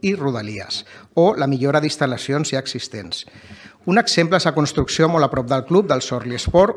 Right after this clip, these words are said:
una instal·lació de grans dimensions que ens van, ens va treure molts socis. La cooperativa de Vallpineda, que va millorar les seves instal·lacions amb noves pistes de pàdel, la construcció del C P I, Club de Pàdel Indoor,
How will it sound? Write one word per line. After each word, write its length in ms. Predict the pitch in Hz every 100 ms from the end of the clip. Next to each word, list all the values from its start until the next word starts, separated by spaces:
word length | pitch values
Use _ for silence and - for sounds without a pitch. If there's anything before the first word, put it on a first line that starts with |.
| 143
una 80 | 143
instal·lació 400 | 135 143 127 147
de 80 | 123
grans 240 | 139 151
dimensions 640 | 156 151 151 175 185 -
que 400 | - - _ 127
ens 100 | 120
van, 220 | 143 160 - - -
ens 160 | 131 151
va 80 |
treure 240 | 151 156 156
molts 240 | 131 120 -
socis. 400 | 92 104 80 - - - - 120
La 80 | 117
cooperativa 480 | 135 139 135 160 156
de 80 |
Vallpineda, 540 | 143 139 139 160 180 214
que 140 | 156
va 80 | 143
millorar 300 | 147 139 143 139
les 160 | -
seves 240 | 127 135 135
instal·lacions 560 | - 123 120 151 135
amb 140 | 117 120
noves 240 | 120 -
pistes 240 | 117 123 117
de 80 | 131
pàdel, 240 | 175 180 180
la 80 |
construcció 640 | - 123 - 120 - 131 123 - - - 131
del 160 | 123
C 160 | - 131
P 160 | 131 143
I, 180 | 185 208
Club 160 | 127 123
de 140 | 123
Pàdel 320 | 123 123 127
Indoor, 380 | 156 156 202 220